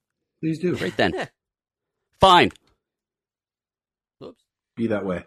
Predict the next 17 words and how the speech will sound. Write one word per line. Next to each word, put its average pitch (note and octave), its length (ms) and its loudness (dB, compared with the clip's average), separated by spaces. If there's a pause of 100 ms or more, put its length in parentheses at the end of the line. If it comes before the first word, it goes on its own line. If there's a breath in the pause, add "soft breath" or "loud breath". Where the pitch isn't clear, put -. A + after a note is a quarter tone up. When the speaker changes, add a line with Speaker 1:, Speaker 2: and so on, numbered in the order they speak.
(1600)
Speaker 1:
<laughs> - 880 -6
Speaker 3:
I F3 320 -12
messed G#3+ 400 -16
it A#3 180 -16
up. C4+ 360 -14 (1200)
<clears throat> - 600 -8
Um, B2+ 420 -8 (640)
Warrior G3 420 -6
Nun B2+ 320 -6
is B2 280 -14
a A#2+ 260 -8
Netflix C#3 460 -14
show D#2 380 -20 (880)
that B2 380 -10 (300)
was A#2 720 -10
s-, - 240 -16 (140)
the C3+ 360 -8